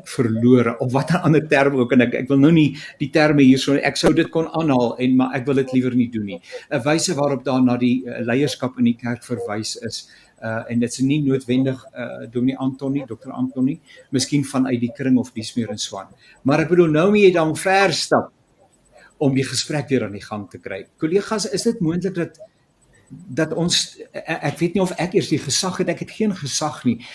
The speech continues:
maar dat daar 'n afspraak kan kom om te sê, ons gaan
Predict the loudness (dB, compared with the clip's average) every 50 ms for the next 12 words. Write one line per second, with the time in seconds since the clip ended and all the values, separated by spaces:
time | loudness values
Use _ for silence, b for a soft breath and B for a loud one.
0 | B B B B 0 0 0 0 0 2 4 4 2 2 0 -2 -2 -2 -2 -6
1 | -8 _ _ -12 -12 -8 -4 -4 -4 -2 -2 0 0 0 0 -2 -4 -4 -2 -2
2 | -2 -4 -2 -4 -4 -4 -4 -8 -8 -4 -2 0 0 0 0 -2 B